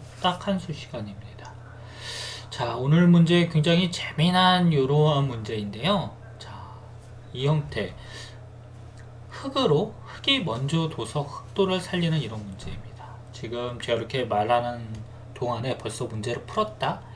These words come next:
이렇게 생각하시는 분들이 계실 텐데요. 이게 생각보다 그렇게 만만한 문제는 아닙니다. 다시 한번 이제 돌아가셔서 이렇게 생각을 해보시면 좋으실 것 같은데,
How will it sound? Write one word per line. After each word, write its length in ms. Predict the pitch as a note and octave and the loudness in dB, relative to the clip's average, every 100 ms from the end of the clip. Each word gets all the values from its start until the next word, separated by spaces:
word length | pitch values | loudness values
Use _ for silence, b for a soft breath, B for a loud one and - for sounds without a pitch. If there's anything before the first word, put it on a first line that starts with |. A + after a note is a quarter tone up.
| - | -14
이렇게 280 | - - - | -8 -6 -4
생각하시는 640 | C#3 G3 G#3 - F#3+ D#3+ C#3+ | -2 0 0 0 0 2 2
분들이 340 | A#2 A2+ A2 | -2 -6 -6
계실 340 | G#2+ - C3+ - | -8 -6 -4 -4
텐데요. 460 | A2+ G#2 A2 - B B B B | -8 -6 -4 -6 B B B B
이게 140 | - F3 | 6 6
생각보다 600 | B3+ D4 D4 F#3+ F#3 F3+ | 10 8 8 8 6 6
그렇게 380 | - - D3+ C#3+ | 2 2 4 4
만만한 560 | - G2+ A#2 B2+ B2+ | 2 -2 0 0 -2
문제는 380 | A#2 G#2 G#2 G#2 | -6 -8 -10 -12
아닙니다. 180 | - - - - - - - - - | -12 -14 -16 -16 -16 -16 -16 -16 -10
다시 240 | - - | -8 -6
한번 160 | A2 A2+ | -8 -6
이제 160 | G#2+ G#2 | -8 -8
돌아가셔서 680 | - G#2+ G#2 - G2+ G#2+ G#2+ B B B B B B - - - - - - - - - | -2 -2 0 -6 -8 -8 -10 B B B B B B -16 -18 -16 -18 -18 -18 -18 -12 -10
이렇게 240 | - - | -8 -8
생각을 400 | - F#3 F#3+ E3+ | -4 0 2 4
해보시면 480 | F3+ G3 - E3+ D#3 | 4 2 2 2 2
좋으실 420 | - A#2+ A#2 C3+ | 2 -2 0 0
것 120 | - | 0
같은데, 520 | G#2 - - F#3+ G3 | -6 -8 -4 2 2